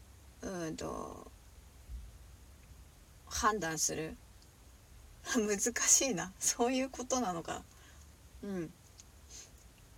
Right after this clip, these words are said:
とか、なんていうんだろ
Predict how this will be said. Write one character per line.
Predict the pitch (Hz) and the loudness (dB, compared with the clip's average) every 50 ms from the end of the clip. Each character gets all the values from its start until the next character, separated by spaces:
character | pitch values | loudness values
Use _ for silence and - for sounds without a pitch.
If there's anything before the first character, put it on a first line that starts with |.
| - - - - - - - - - - - - - - - - - - | -20 -20 -20 -20 -20 -20 -20 -20 -20 -20 -20 -20 -20 -20 -20 -20 -14 -12
と | - - - - - - | -12 -12 -12 -12 -10 -4
か、 | - 196 202 196 190 180 170 - - - - - - - - - - - - - - - - - - - - - - - - - - - - - - - - - - - - - - - - - - - - - - - - - - - - - - | -2 0 0 2 2 0 -2 -4 -6 -10 -16 -20 -20 -20 -20 -20 -20 -20 -20 -20 -20 -20 -20 -20 -20 -20 -20 -20 -20 -20 -20 -18 -18 -18 -18 -18 -18 -20 -20 -18 -20 -20 -20 -20 -20 -20 -20 -20 -20 -20 -20 -20 -20 -20 -20 -20 -20 -20 -20 -18 -12
な | 170 175 196 226 269 | -10 -6 -4 -2 0
ん | 254 | 0
て | 226 - 165 | -2 -2 -4
い | 170 | -6
う | |
ん | 170 165 | -6 -8
だ | 175 | -10
ろ | - | -14